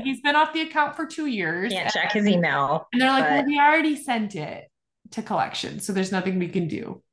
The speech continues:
Speaker 1: other than
Speaker 2: Ugh.
Speaker 1: pay the bill." I'm like,
Speaker 2: Well, and that's
Speaker 1: "If
Speaker 2: the
Speaker 1: you
Speaker 2: thing,
Speaker 1: dinged
Speaker 2: when
Speaker 1: my
Speaker 2: you
Speaker 1: credit score, I'm so mad." <laughs>
Speaker 2: I
Speaker 1: Like
Speaker 2: know, you go through, like, the, the business after death that you have to deal with is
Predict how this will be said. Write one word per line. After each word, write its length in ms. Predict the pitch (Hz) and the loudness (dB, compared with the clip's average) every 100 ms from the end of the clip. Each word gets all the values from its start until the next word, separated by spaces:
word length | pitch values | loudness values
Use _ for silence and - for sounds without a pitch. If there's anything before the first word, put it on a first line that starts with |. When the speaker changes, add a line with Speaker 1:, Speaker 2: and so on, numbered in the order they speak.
| _ _ - | _ _ -6
Speaker 1:
other 160 | 190 | -2
than 340 | 175 165 156 151 | -2 -2 -2 -6
Speaker 2:
Ugh. 0 | - | -6
Speaker 1:
pay 100 | 196 | -6
the 80 | 196 | -4
bill." 160 | 190 170 | 0 2
I'm 180 | 160 | 2
like, 100 | 175 | 0
Speaker 2:
Well, 140 | 226 247 | 0 -2
and 140 | 240 240 | -2 -4
that's 300 | 240 247 233 | -2 -2 2
Speaker 1:
"If 20 | |
Speaker 2:
the 80 | 320 | 4
Speaker 1:
you 120 | 415 | 4
Speaker 2:
thing, 80 | 220 | 2
Speaker 1:
dinged 240 | 269 302 311 | 2 2 4
Speaker 2:
when 100 | 285 | 4
Speaker 1:
my 80 | 214 | 4
Speaker 2:
you 60 | 240 | 4
Speaker 1:
credit 340 | 262 247 277 | 4 4 0
score, 260 | - 285 294 | 0 4 6
I'm 260 | 294 226 202 | 6 4 -2
so 360 | - - 240 | -6 0 0
mad." 420 | 240 180 226 226 | 0 -2 0 0
<laughs> 320 | 320 - 277 277 | -4 -6 -8 -4
Speaker 2:
I 60 | |
Speaker 1:
Like 300 | 254 247 262 | 0 0 2
Speaker 2:
know, 260 | 302 392 294 233 | 2 2 2 2
you 120 | 262 | 2
go 300 | 220 226 294 | 0 -2 -4
through, 460 | 302 277 269 240 208 | -2 0 2 0 0
like, 280 | 220 202 196 185 | -4 -4 -6 -4
the, 400 | 202 196 180 - _ _ _ - | -2 0 -2 -4 _ _ _ -10
the 220 | 185 190 175 | -4 -2 -2
business 600 | 151 190 202 240 254 247 | 0 2 4 4 2 0
after 360 | 165 175 190 165 | 0 -2 -2 -2
death 360 | 160 156 196 | 0 -2 -2
that 180 | 190 151 | -2 -2
you 140 | 156 | 0
have 240 | 165 160 - | 0 -2 -4
to 120 | 160 | -6
deal 260 | 135 143 151 | 0 2 4
with 360 | 180 214 208 - | 2 2 -2 -2
is 340 | 170 156 147 | 0 -2 -6